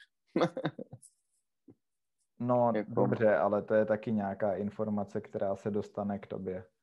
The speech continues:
Speaker 1: Mm, to je informace, kterou jako ventilovali ven Číňani, který <laughs> se dostali nějakým záhadným způsobem k médium, který nebyli zaujatý a mohli svobodně jako hovořit.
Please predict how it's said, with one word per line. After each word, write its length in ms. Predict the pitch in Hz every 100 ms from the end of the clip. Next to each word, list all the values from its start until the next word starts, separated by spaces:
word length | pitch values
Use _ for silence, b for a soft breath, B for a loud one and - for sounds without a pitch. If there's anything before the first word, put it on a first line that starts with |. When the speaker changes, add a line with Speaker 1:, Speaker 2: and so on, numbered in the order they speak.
| _ _ _ _ _ _ _
Speaker 1:
Mm, 340 | - 110 107 104
to 120 | 104
je 80 | 101
informace, 580 | 107 110 110 110 - 113
kterou 420 | - 110 110 110
jako 300 | 107 - 110
ventilovali 720 | 113 107 120 110 110 113 113
ven 260 | 110 113 120
Číňani, 540 | - 123 127 113 101 -
který 460 | 104 101 104 104 104 -
<laughs> 640 | 107 110 - 127 - 139 - - - _ _ b b _
se 160 | - 117
dostali 500 | 110 107 - 113 113
nějakým 480 | 110 107 - 113 107
záhadným 440 | 110 110 110 113
způsobem 760 | - 113 110 110 113 113 113 113 117 117 117 - -
k 60 |
médium, 600 | 127 117 110 113 120 143 135 -
který 300 | - 127 120
nebyli 680 | 117 113 113 113 113 113 117
zaujatý 760 | - 113 117 113 110 117 117 110
a 80 | 113
mohli 440 | 110 113 117 117
svobodně 460 | 113 120 110 113 113
jako 300 | 113 117 117
hovořit. 420 | 113 120 131 -